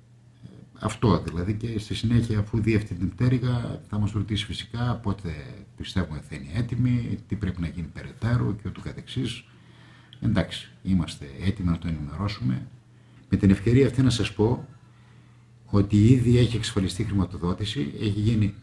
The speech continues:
προκήρυξη, έχει δρομολογηθεί η διαγωνιστική διαδικασία για να αντικατασταθούν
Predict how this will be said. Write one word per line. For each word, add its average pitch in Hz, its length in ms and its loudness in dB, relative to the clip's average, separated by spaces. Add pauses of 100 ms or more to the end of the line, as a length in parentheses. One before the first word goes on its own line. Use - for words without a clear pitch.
προκήρυξη, 87 800 2 (920)
έχει 98 580 2
δρομολογηθεί 95 540 4
η 113 80 4
διαγωνιστική 87 560 2
διαδικασία 87 640 -2
για 104 260 2
να 98 180 4
αντικατασταθούν 95 920 2